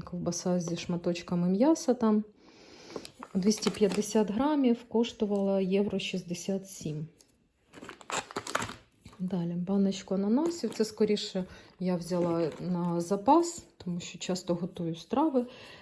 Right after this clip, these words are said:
з додаванням ананасів. Інколи діти хочуть просто так з'їсти, як на десерт, по два, е,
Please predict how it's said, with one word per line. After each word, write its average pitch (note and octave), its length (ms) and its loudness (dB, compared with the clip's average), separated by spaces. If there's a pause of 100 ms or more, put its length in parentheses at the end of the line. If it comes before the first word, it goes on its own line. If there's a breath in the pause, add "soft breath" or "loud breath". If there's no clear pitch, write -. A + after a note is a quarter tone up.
(140 loud breath)
з - 100 -20
додаванням F#3 580 2
ананасів. F3 640 -2
Інколи G3+ 380 4
діти E3+ 300 -2
хочуть E3 420 -6
просто B3 320 2
так F#3+ 240 0
з'їсти, F3+ 460 -6
як F3+ 240 -4
на F#3+ 100 4
десерт, F3+ 640 -2
по F3 80 -2
два, F3+ 360 2 (840 loud breath)
е, - 40 -8